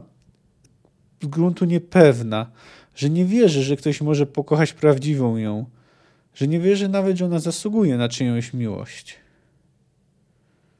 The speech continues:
Pozwala to inaczej spojrzeć na jej wszystkie zachowania. Jest po prostu przekonana,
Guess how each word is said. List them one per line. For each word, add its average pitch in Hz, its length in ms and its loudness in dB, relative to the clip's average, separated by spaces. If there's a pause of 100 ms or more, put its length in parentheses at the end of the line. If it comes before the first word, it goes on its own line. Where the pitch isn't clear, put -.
(840)
Pozwala 226 400 0
to 214 140 2
inaczej 214 360 0
spojrzeć 131 440 -2
na 131 140 -2
jej 127 100 0
wszystkie 123 400 -6
zachowania. 113 580 0
Jest 131 120 -8
po 165 80 -4
prostu 180 200 -4
przekonana, 180 720 0